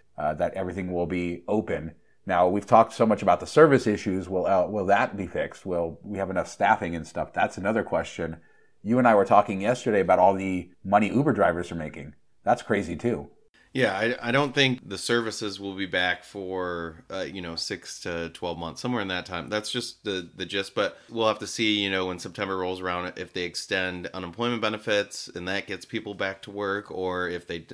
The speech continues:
Speaker 2: you know, if it gets pushed out further, if cases continue to rise in areas, they might,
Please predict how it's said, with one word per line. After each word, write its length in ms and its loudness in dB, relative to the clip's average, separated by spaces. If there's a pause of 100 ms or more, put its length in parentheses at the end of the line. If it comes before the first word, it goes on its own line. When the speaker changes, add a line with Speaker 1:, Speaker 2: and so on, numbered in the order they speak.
Speaker 2:
you 240 -10
know, 260 -10
if 160 -12
it 60 -12
gets 180 -10
pushed 300 -10
out 220 -2
further, 320 -4
if 240 -8 (340)
cases 400 -2
continue 460 -6
to 80 -4
rise 400 -2
in 100 -8
areas, 460 -4
they 100 -6
might, 380 -8